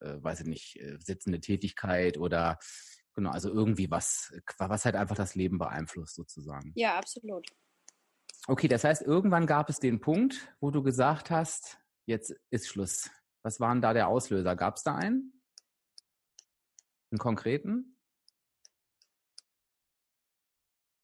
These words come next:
Speaker 2: Ja, die Trennung <laughs> von meinem Pizza-Pasta-Pärchen-lieben Freund. <laughs>
Speaker 1: Ach,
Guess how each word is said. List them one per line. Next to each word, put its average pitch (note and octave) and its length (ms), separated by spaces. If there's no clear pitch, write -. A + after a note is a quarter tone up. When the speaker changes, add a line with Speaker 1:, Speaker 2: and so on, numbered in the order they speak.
Speaker 2:
Ja, G#3+ 240
die G#3 120
Trennung C#4 440
<laughs> - 500
von D4+ 140
meinem A3 280
Pizza-Pasta-Pärchen-lieben G#3 1400
Freund. - 460
<laughs> - 80
Speaker 1:
Ach, - 120